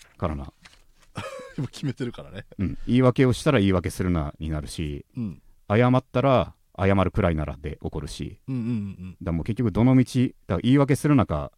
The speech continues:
Speaker 1: 謝るくらいならの、ど-、その枕言葉変わるわけで、だけで、
Speaker 2: うんうんうん。
Speaker 1: キレの。
Speaker 2: うんうん。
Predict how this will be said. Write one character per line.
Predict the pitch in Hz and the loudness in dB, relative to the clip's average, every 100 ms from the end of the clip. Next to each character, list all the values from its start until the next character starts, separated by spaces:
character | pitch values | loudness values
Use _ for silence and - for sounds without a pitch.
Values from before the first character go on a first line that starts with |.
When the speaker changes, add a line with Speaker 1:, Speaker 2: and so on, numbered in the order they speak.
| _ _ | _ _
Speaker 1:
謝 | 95 110 | 2 4
る | 107 | 4
く | 101 | 4
ら | 110 | 4
い | 82 | 2
な | 78 | 0
ら | 71 71 | -6 -8
の、 | 71 - _ _ _ _ - | -10 -12 _ _ _ _ -4
ど-、 | 110 107 _ _ | -4 -4 _ _
そ | _ - | _ -2
の | 107 | 2
枕 | 98 110 139 | 2 4 4
言 | 131 | 4
葉 | 120 80 | -2 -4
変 | 82 | -4
わ | |
る | 76 | -6
わ | 73 | -6
け | 71 | -10
で、 | 67 - | -12 -8
だ | 76 | -4
け | 73 | -4
で、 | |
Speaker 2:
う | |
ん | |
う | 76 | -6
ん | |
う | 101 | -10
ん。 | |
Speaker 1:
キ | - 85 | -6 -4
レ | 78 | -2
の。 | 71 - _ | -6 -14 _
Speaker 2:
う | |
ん | 127 | -8
う | |
ん。 | 101 87 | -8 -10